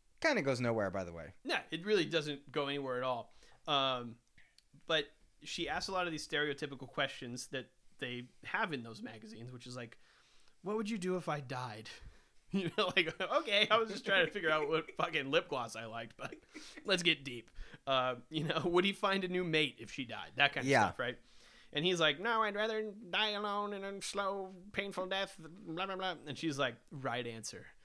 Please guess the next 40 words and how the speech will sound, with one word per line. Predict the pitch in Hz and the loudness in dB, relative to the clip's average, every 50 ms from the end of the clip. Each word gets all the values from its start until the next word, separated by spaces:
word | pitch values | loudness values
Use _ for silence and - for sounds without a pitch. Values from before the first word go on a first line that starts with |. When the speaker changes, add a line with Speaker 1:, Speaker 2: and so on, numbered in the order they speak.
| - - - - - _ _ - - - - | -20 -20 -20 -20 -20 _ _ -20 -18 -10 -8
Speaker 2:
And | - 123 | -6 -6
she's | 117 131 131 | -6 -6 -4
like, | 127 120 117 117 - _ - | -4 -6 -6 -8 -10 _ -2
"I | 135 139 | 0 2
love | 143 143 135 127 127 | 2 2 2 2 0
that." | 127 123 120 117 117 - _ - - - - _ _ | 0 0 0 0 -2 -4 _ -20 -20 -20 -20 _ _
She's | - - 127 | -14 -12 -6
super | - 151 151 139 143 | -4 -4 -2 0 0
happy. | 135 127 123 120 - 135 120 92 104 | 0 0 0 0 -4 -8 -10 -10 -8
And | 127 131 | -8 -6
they | 127 123 120 | -6 -6 -6
agree | 117 123 190 247 247 214 170 151 147 147 147 - - _ - | -6 -6 -6 -4 -2 0 0 0 0 -2 -6 -12 -20 _ -8
that | 143 139 - | -8 -6 -6
life | 127 131 139 143 143 - | -4 -2 -2 -2 -2 -4
on | 165 151 147 127 | -4 -6 -4 -4
Earth | 123 127 120 123 - _ - - | -4 -6 -6 -6 -10 _ -20 -10
is | - 156 156 160 | -8 -8 -8 -8
good. | 156 156 - 285 330 415 - 117 101 - - - - - - | -10 -10 -8 -6 -4 -4 -4 -4 -6 -8 -14 -20 -20 -10 -4
Speaker 1:
Yes. | 104 107 104 98 87 - | 0 2 2 2 0 -2
Speaker 2:
So | - - - 165 160 | -4 0 2 2 2
they're, | 160 165 170 180 190 185 | 2 2 0 0 0 -2
they're | 165 165 175 175 175 | -4 -4 -4 -4 -4
starting | - - - 185 226 294 302 277 226 | -4 -2 -2 0 0 0 0 -2 -2
to | 180 | -4
feel | - - - 165 170 175 170 170 | -6 -4 -2 -2 0 0 0 0
like | 170 160 160 160 - - - - - - - - - - - - - - - | 0 0 0 -2 -4 -10 -16 -18 -20 -20 -20 -20 -20 -20 -20 -20 -20 -16 -12
maybe | 151 139 139 151 156 | -10 -10 -8 -8 -6
they | 151 156 160 | -6 -6 -4
belong | 170 170 170 180 190 202 196 180 | -4 -2 0 0 0 0 0 -2
here | 151 135 120 107 | -2 -4 -4 -6
a | 113 | -6
little | 107 110 107 107 101 | -6 -6 -6 -8 -8
bit. | 101 101 - - - _ _ - | -10 -12 -14 -14 -18 _ _ 0
Speaker 1:
Yes. | 107 113 117 110 92 78 - - - - - - - - | 4 6 6 6 6 4 -2 -8 -10 -14 -20 -20 -20 -2
Have, | - - 175 185 180 175 - - | 4 6 6 6 6 4 2 2
at | 185 180 - | 2 4 4
this | 240 240 240 - | 4 2 2 2
point, | - - 254 254 - - 147 | 2 2 2 2 0 0 2
have | 170 180 170 165 165 | 2 2 2 2 4
they | 165 160 165 160 151 - | 4 6 6 4 2 0